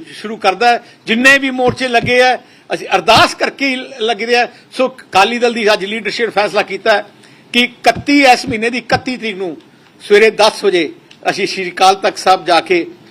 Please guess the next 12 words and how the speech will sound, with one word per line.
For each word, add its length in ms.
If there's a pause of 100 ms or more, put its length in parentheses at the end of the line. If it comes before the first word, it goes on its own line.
(120)
ਉੱਥੇ 340
ਅਰਦਾਸ 420
ਕਰਕੇ 460 (300)
ਤੇ 80
ਪਹਿਲੀ 540
ਤਰੀਕ 360
ਨੂੰ 220 (300)
ਮੋਰਚਾ 580 (240)
ਸਾਡਾ 280
ਸ਼-, 260
ਸ਼ੁਰੂ 180
ਹੋਊਗਾ 360